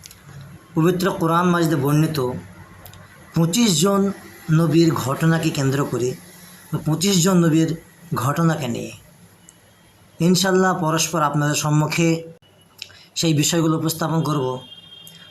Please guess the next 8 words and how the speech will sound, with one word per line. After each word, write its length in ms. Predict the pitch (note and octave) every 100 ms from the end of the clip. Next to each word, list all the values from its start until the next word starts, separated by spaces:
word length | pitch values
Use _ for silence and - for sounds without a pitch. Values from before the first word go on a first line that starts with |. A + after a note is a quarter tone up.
| - C#3
যে 120 | D3
সমস্ত 360 | D#3+ D#3 D#3
নবীদের 560 | D3+ D3 C#3+ D3+ D3+ - - - - - - - - - - - - -
কাহিনী 360 | D3+ D3 F3+ G3+
বা 120 | F3+
ঘটনা 340 | C3+ D3+ D3+
আমাদের 240 | C#3 C#3+ C3+
সম্মুখে 640 | - C3 C3 A2+ C3 B2+